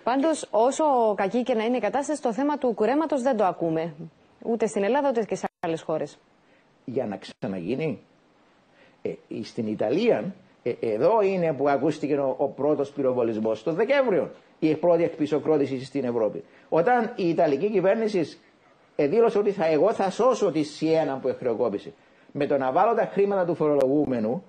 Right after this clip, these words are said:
Speaker 2: και αυτόν έχει
Speaker 1: Μμμ.
Speaker 2: κάνει, έφτασε μέχρι τον Bon Holt. Δεν το δέχεται οι Βρυξέλλες και όπου να
Speaker 1: Μάλιστα.
Speaker 2: είσαι θα μας πούν.
Speaker 1: Κύριε Κιαμίδη, ε, επειδή, άρα θεωρείτε ότι στην Ιταλία μπορεί να έχουμε κάτι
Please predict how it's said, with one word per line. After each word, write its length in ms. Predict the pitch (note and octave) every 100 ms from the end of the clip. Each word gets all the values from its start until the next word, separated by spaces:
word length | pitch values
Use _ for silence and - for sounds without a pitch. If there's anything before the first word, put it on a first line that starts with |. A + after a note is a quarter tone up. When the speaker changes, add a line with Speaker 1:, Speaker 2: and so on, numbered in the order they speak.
| -
Speaker 2:
και 100 | D3+
αυτόν 300 | - G3+ A3
έχει 180 | G#3+ E3
Speaker 1:
Μμμ. 80 |
Speaker 2:
κάνει, 420 | D#3+ B2+ B2 A#2+ - -
έφτασε 400 | F#3 G3+ B3+ G#3
μέχρι 380 | F3 F3+ F#3+ F#3+
τον 240 | F#3+ F3 D#3
Bon 200 | F#3+ E3+
Holt. 200 | G3+ - - - -
Δεν 280 | C#3+ C#4 D4+
το 100 | D4
δέχεται 340 | C4 A3 G#3
οι 60 | F3+
Βρυξέλλες 600 | D3+ D3+ - D3+ G#3 -
και 120 | F#3
όπου 200 | A3+ A3+
να 100 | G3+
Speaker 1:
Μάλιστα. 180 | A3 A3
Speaker 2:
είσαι 80 | G#3+
θα 60 | G3 -
μας 120 | F#3+
πούν. 100 | C4
Speaker 1:
Κύριε 180 | A#3 C4+ D4+
Κιαμίδη, 500 | B3+ B3 A#3+ C4 A#3+ - -
ε, 480 | F#3+ G3 F#3 A2+ F#3+
επειδή, 640 | F#3+ F#3+ F#3+ C4 G#3+ E3 - _ _ -
άρα 260 | - A#3+
θεωρείτε 280 | B3 A#3 C4
ότι 100 | B3+
στην 160 | - B3
Ιταλία 340 | A#3+ B3+ B3
μπορεί 220 | F#3 F#3
να 100 | F3+
έχουμε 240 | F3 - F3+
κάτι 360 | F3 D#3+ E3+